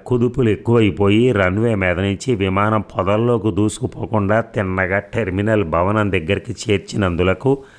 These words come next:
ఆ భగవంతునికి ఎవరికి వారే మనసులో నమస్కారం పెట్టుకుని కొట్టిన చప్పట్లవి" అని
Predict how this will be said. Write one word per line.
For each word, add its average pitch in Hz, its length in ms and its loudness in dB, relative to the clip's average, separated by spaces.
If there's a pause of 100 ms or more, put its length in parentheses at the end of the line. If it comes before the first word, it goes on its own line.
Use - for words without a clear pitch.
(640)
ఆ 95 140 0
భగవంతునికి 104 800 -2
ఎవరికి 95 420 0
వారే 92 360 0
మనసులో 98 540 -2
నమస్కారం 95 640 -2
పెట్టుకుని 95 360 -4
కొట్టిన 98 320 -2
చప్పట్లవి" 87 720 -4 (1900)
అని 101 460 0